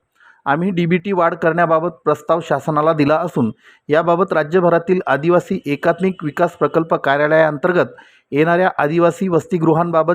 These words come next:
शासन निर्णय घेईल. शासन निर्णय झाल्यानंतरच त्याबाबत अंमलबजावणी प्रकल्प कार्यालयाला करता येईल.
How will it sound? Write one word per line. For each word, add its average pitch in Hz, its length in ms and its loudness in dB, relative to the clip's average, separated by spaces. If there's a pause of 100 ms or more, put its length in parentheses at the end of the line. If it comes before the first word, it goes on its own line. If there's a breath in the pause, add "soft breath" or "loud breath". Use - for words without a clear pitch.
शासन 165 420 -2
निर्णय 147 280 2
घेईल. 120 300 2 (480 soft breath)
शासन 170 340 0
निर्णय 190 300 0
झाल्यानंतरच 160 760 0
त्याबाबत 160 460 2 (140)
अंमलबजावणी 165 720 0 (320 soft breath)
प्रकल्प 185 380 0
कार्यालयाला 156 720 0
करता 131 380 -2
येईल. 123 300 -4